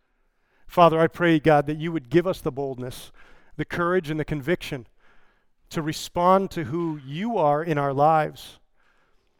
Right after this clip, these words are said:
God, for those maybe even right now who are here who don't know you as Savior, Lord, God, I pray that we would each say yes to you. I pray that we would repent. I pray that we would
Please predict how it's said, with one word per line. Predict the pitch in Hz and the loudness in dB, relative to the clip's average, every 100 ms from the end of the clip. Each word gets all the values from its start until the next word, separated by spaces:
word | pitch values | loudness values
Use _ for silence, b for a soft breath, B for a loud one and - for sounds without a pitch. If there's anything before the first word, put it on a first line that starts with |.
| _ _ _ - | _ _ _ 4
God, | 175 175 | 6 6
for | - | 2
those | 156 170 190 196 - | -2 0 0 -4 -4
maybe | 170 180 185 | 2 4 4
even | 190 180 | 0 0
right | 170 175 | 2 2
now | 160 151 180 | 4 4 2
who | 139 170 | 0 -6
are | 156 | -6
here | - 175 165 165 b b b b | -4 -2 -2 -4 b b b b
who | 175 | -6
don't | 135 170 175 | -2 -2 -2
know | 170 180 180 | 0 0 -2
you | 165 160 175 | -4 -6 -2
as | 170 | -2
Savior, | 143 - 185 190 147 143 | -4 -2 0 0 -2 -12
Lord, | 139 135 131 - b b b b b b _ _ _ _ _ _ | -12 -12 -12 -16 b b b b b b _ _ _ _ _ _
God, | - 160 | -2 0
I | 156 | 0
pray | - 175 | 0 0
that | 165 165 | 0 -4
we | 170 | -6
would | 151 | -2
each | 170 - | -2 -4
say | - 156 | -4 0
yes | 147 151 - | 2 2 -2
to | - | -12
you. | 123 | -8
I | 131 | -8
pray | - 156 | -6 -6
that | 156 | -6
we | 151 | -8
would | 151 135 | -10 -12
repent. | 131 131 - 151 139 | -12 -10 -4 -4 -4
I | 139 | -8
pray | - 147 | -6 -8
that | 147 | -8
we | 147 147 | -8 -8
would | 139 | -8